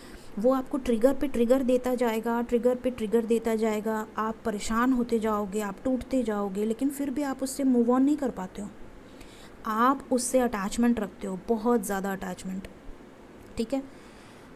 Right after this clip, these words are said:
फिर क्या होता है कि जब इतना deep level connection आपका बन जाता है, तब वो बंदा या वो बंदी आपको ऐसा झटका देता है ना,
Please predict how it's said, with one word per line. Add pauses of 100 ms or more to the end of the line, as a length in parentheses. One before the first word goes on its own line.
(420)
फिर
क्या
होता
है
कि
जब
इतना
deep
level
connection
आपका
बन
जाता
है, (840)
तब
वो
बंदा (200)
या
वो
बंदी (100)
आपको (480)
ऐसा
झटका
देता
है
ना,